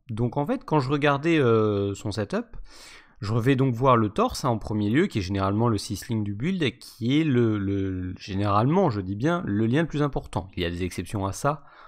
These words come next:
en fonction de certains objets. Mais, euh, voilà. C'est, on commence toujours par ça, généralement. Et donc, je vois une boule de feu.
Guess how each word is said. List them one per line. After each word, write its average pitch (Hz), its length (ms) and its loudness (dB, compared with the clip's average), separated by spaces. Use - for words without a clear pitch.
en 87 140 -12
fonction 78 280 -8
de 82 60 -8
certains 90 300 -4
objets. 135 300 -2
Mais, 156 600 2
euh, 107 720 -8
voilà. 107 180 -6
C'est, - 280 -14
on 98 80 -10
commence 123 300 -4
toujours 113 260 -4
par - 200 -8
ça, 113 180 -2
généralement. 92 640 -6
Et - 60 -6
donc, 151 160 4
je 160 80 0
vois 170 180 2
une 214 100 4
boule 214 180 4
de 170 100 4
feu. - 320 -4